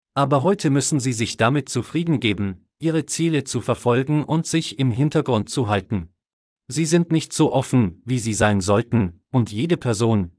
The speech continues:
die Sie treffen, wird Ihnen klar machen, wie sehr sich Ihr Verhalten weiterentwickeln muss und wie sehr Sie Dinge hinterfragen müssen.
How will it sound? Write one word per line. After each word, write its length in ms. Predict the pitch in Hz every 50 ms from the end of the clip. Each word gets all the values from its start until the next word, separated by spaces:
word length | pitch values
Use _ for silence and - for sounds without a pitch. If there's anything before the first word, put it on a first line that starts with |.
| _ _ -
die 80 | 175
Sie 160 | 170 - 160 139
treffen, 640 | - - 175 170 - - 131 104 98 92 - _
wird 260 | 110 123 156 165 165 -
Ihnen 280 | - 160 156 156 139
klar 280 | - - 117 113 117 113
machen, 540 | 110 107 98 - - 120 107 95 90 _ _
wie 200 | - 135 165 160
sehr 200 | 127 151 151 147
sich 280 | 139 151 131 - - 135
Ihr 100 | 135 127
Verhalten 540 | - 151 127 135 135 127 131 - 131 110
weiterentwickeln 800 | 110 110 - - - 143 - 120 110 - - 131 - - 131 117
muss 280 | 113 110 117 - - -
und 300 | - 143 135 - - 110
wie 120 | 127 143
sehr 240 | 127 139 131 110 104
Sie 180 | - 123 117
Dinge 240 | 104 - 165 170 165
hinterfragen 680 | 147 147 120 - 117 98 - - 101 101 104 107 110 95
müssen. 320 | 95 92 - - 92 87